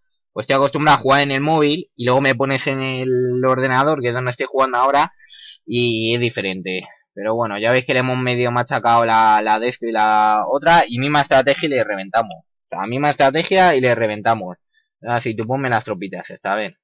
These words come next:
Te vas a ver tú lo que es una valquiria. Así que nada, que creo que se llama así, porque exactamente, vale. Es que lo de las tropas de hielo, tío.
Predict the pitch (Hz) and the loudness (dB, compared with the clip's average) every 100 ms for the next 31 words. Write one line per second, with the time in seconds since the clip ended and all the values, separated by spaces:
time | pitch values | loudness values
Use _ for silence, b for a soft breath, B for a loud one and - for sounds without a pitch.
0 | _ 110 127 123 117 110 120 113 110 117 | _ -4 0 0 0 -2 -4 -2 -4 -4
1 | 104 104 95 95 95 95 95 _ _ _ | -2 -2 -4 -6 -2 -2 -4 _ _ _
2 | _ _ _ _ _ _ _ 107 - 104 | _ _ _ _ _ _ _ -10 -8 -8
3 | 110 117 104 90 90 _ - 98 123 139 | -4 -2 0 -2 -4 _ -12 -2 2 2
4 | 120 110 101 98 185 101 95 95 85 82 | 2 0 0 -4 -8 -6 -4 -4 -6 -10
5 | - 113 120 120 120 123 98 107 101 - | -8 -4 -4 -4 -4 -6 0 0 0 -4
6 | b _ _ _ _ _ _ _ - 156 | b _ _ _ _ _ _ _ 0 0
7 | - 196 175 151 139 123 156 160 175 139 | 4 4 6 6 4 4 0 4 6 6
8 | 117 113 113 104 98 107 95 92 | 2 2 0 0 -2 -4 -4 -6